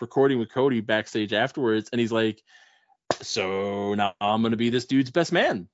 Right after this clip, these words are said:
I don't even know his name." And I'm just like, "Cody, stop, stop trying to make people love you, like,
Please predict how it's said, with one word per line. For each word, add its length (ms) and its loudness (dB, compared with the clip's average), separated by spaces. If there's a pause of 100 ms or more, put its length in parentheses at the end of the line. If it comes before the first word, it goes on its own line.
I 460 0
don't 200 -4
even 140 0
know 100 2
his 120 0
name." 400 -4
And 100 -2
I'm 60 -2
just 160 -6
like, 240 -2
"Cody, 420 -4 (1000)
stop, 520 2
stop 320 0
trying 220 -4
to 80 -6
make 180 -8
people 260 -6
love 220 -8
you, 300 -4
like, 180 -8